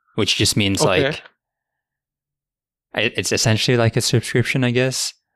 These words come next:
Speaker 1: uh, or like
Speaker 2: Mm.
Speaker 1: YouTube subscription in that sense. It's like when you follow someone, you just, uh, like when you open up the Twitch app, you'll see their
Speaker 2: Mm.
Speaker 1: channels, like, on the very top. You can see, like, if they're streaming or not.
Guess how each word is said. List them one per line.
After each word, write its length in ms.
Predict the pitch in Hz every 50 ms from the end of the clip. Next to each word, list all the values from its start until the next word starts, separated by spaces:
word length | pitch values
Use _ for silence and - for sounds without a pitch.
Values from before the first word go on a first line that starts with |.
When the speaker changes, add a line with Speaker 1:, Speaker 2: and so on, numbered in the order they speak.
| _ _ _ _ _ _ -
Speaker 1:
uh, 160 | 113 107 - -
or 140 | 113 113
like 160 | 107 - - -
Speaker 2:
Mm. 160 | 120 120 120
Speaker 1:
YouTube 240 | - 123 104 92 - - -
subscription 640 | - - 131 104 - 117 98 - - 98 90 95 123
in 80 | 127 101
that 160 | 95 92 -
sense. 280 | - - 101 90 - -
It's 120 | 101 -
like 240 | 101 90 87 - -
when 120 | 110 104
you 80 | 101 98
follow 320 | - - 104 101 98 95
someone, 420 | 87 - 107 95 95 98 101 107 110
you 120 | 107 98
just, 280 | 95 98 90 - - - - - - - - - _ _ _ _ -
uh, 440 | - 95 92 90 90 87 90 90 87 - -
like 140 | - 95 -
when 80 | 110
you 80 | 101 101
open 160 | 98 98 101
up 60 | 95
the 80 | 92 95
Twitch 260 | - - 113 98 -
app, 260 | - 90 92 90 - - - - - - - - _
you'll 140 | - 110 101
see 300 | 95 - - 117 104 151
their 160 | 151 98 95
Speaker 2:
Mm. 40 | 92
Speaker 1:
channels, 640 | - - 98 95 95 92 92 92 95 - - - - - _ - -
like, 280 | 98 85 - - - - _
on 100 | - 101
the 60 | 98
very 200 | 87 98 90 90
top. 300 | 95 - - 95 92 -
You 80 | - 104
can 120 | 101 92
see, 140 | - - 104
like, 180 | 92 90 85 -
if 60 | 98
they're 120 | 92 90
streaming 340 | 85 - - - 101 92 90
or 120 | 90 90 90
not. 220 | 90 90 90 90